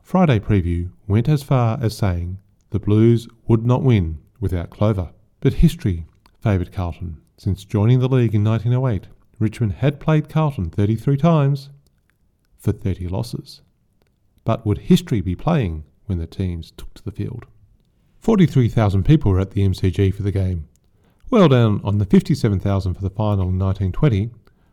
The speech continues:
so the price rise was helping to solve the overcrowding problem, but perhaps a little too well. While the two semi-finals had been disappointing for many spectators, being relatively one-sided affairs,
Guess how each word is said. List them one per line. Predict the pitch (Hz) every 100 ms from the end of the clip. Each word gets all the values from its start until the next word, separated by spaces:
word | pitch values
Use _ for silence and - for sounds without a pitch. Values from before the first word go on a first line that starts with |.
| _
so | 190
the | 165
price | - 190 190
rise | 117 104 101 -
was | - 185
helping | 135 107 98
to | 90
solve | - 104 92
the | 101
overcrowding | 95 98 160 165 104
problem, | - 95 110 143 - _ _ _ _ -
but | 165
perhaps | 160 123 151 - - _ _
a | 117
little | 90 80
too | 78 - 156
well. | 113 80 80 _ _ _ _ _ _ _ _ _ _ _ _ _ _
While | 165 170
the |
two | 143 196
semi-finals | 185 175 165 131 107 107 104
had | 113
been | 107 101
disappointing | 135 - - 127 104 82
for | 87
many | 90 87
spectators, | - 123 123 95 87 101 - _ _ _ -
being | 262 151 110
relatively | 131 123 104 95
one-sided | 87 90 82 98 90 85
affairs, | - 127 92 90